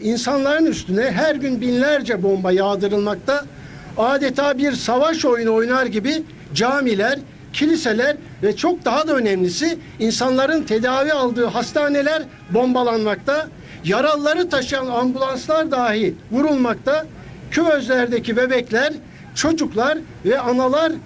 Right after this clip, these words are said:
katledilmekte, insanlar aç susuz,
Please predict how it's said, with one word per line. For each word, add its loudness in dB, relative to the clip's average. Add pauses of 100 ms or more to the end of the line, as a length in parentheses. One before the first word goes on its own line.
(120)
katledilmekte, 0 (520)
insanlar 2 (340)
aç -2
susuz, -4